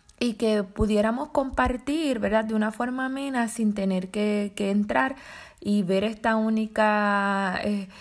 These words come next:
información de "bebé pasa esto, si comes aquello pasa esto". No, no, no, no, no. Yo quería algo que, que, que sí fuera información buena, real, fidedigna,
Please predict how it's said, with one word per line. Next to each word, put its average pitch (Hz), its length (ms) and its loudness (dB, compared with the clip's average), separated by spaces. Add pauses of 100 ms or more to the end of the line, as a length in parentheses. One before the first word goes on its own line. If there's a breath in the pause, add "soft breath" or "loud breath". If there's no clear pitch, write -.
(160 loud breath)
información 208 840 0
de 208 120 2
"bebé 196 720 2 (280 loud breath)
pasa 196 400 2
esto, 240 320 -2
si 208 160 -4
comes 196 380 0
aquello 190 480 -2
pasa 185 380 -2
esto". 233 260 -2
No, 185 140 0
no, 175 120 -2
no, 170 160 0
no, 160 140 -4
no. 156 140 -6 (360 loud breath)
Yo 226 100 0
quería 294 380 0
algo 294 280 0
que, 214 140 -2 (160)
que, 190 280 0 (380 loud breath)
que 208 160 2
sí 226 260 -2
fuera 262 320 2
información 214 840 0
buena, 202 400 2
real, 190 340 2
fidedigna, 214 680 -4